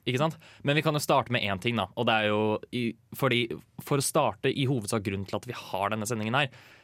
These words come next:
eh, var fordi jeg var lei av lesing. Jeg spurte, «Hei, vil noen av dere <laughs> dra i studio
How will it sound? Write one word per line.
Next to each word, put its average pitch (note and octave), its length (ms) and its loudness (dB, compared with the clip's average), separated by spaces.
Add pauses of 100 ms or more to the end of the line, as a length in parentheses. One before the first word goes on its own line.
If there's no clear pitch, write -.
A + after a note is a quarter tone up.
eh, G#2+ 340 2
var A2+ 140 0
fordi B2 160 2 (300)
jeg A#2+ 440 0
var D3+ 140 2
lei D#3 120 2
av D3 140 2
lesing. D#3+ 320 0 (520)
Jeg A#2 200 2
spurte, B2+ 440 0 (400)
«Hei, C3+ 200 2 (880)
vil A2 260 2
noen A#2+ 300 4
av A#2 80 2
dere A#2+ 240 4 (140)
<laughs> - 100 -4
dra - 560 0
i B2 100 2
studio A#2+ 440 2